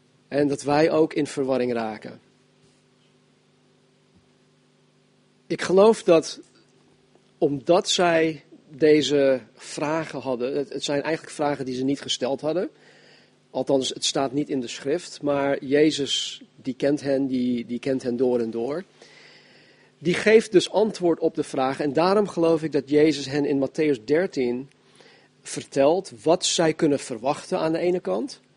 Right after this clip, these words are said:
En aan de andere kant wat van hen verwacht gaat worden. En dit is voor ons, anno tweeduizend veertien, precies hetzelfde. Wat voor hun gold tweeduizend jaar geleden,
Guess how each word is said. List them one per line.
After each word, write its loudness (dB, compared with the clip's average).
En 4
aan -2
de 2
andere 0
kant -2
wat 0
van -6
hen -2
verwacht -8
gaat -14
worden. -12
En 4
dit 8
is 2
voor 6
ons, 4
anno 2
tweeduizend 0
veertien, 0
precies -4
hetzelfde. -6
Wat 0
voor 2
hun 6
gold -2
tweeduizend 2
jaar -2
geleden, -2